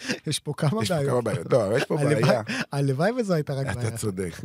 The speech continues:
Speaker 2: יש פה בעיה, כי באמת, אתה יודע, אנחנו לפעמים רואים בפריס סן ז'רמן משחקים אדירים, והיו לה משחקים אדירים. אתה יודע מה, גם שנה שעברה נגד ריאל מדריד,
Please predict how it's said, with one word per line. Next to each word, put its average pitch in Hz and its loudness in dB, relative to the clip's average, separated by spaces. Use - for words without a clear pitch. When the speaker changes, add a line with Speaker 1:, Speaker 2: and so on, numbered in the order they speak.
Speaker 2:
יש 233 -4
פה 320 2
בעיה, 139 6
כי 127 -4
באמת, 208 2
אתה - -4
יודע, 190 4
אנחנו 143 2
לפעמים 170 -2
רואים 185 2
בפריס 175 -2
סן 160 0
ז'רמן 165 -2
משחקים 147 -6
אדירים, 107 -2
והיו 165 4
לה 226 4
משחקים 147 -4
אדירים. 104 -2
אתה 160 -2
יודע 208 4
מה, 240 2
גם 208 2
שנה 202 4
שעברה 180 4
נגד 160 2
ריאל 160 4
מדריד, 156 0